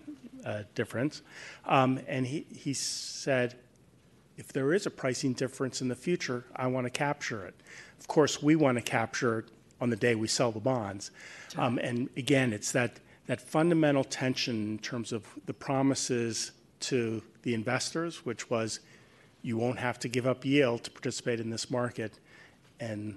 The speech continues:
Speaker 1: the promise that we've held out that we might have a pricing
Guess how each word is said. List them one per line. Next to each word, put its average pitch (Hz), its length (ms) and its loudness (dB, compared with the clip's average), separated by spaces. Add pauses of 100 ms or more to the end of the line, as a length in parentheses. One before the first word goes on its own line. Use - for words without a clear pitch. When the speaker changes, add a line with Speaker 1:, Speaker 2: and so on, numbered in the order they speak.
(120)
Speaker 1:
the 123 180 -6
promise 117 460 -2
that 110 120 -6 (480)
we've 160 200 4
held 131 280 0
out 110 220 -2 (140)
that 113 220 -6
we 117 120 -2
might 110 260 -6 (460)
have 113 180 -6
a 101 40 -8
pricing 104 560 -8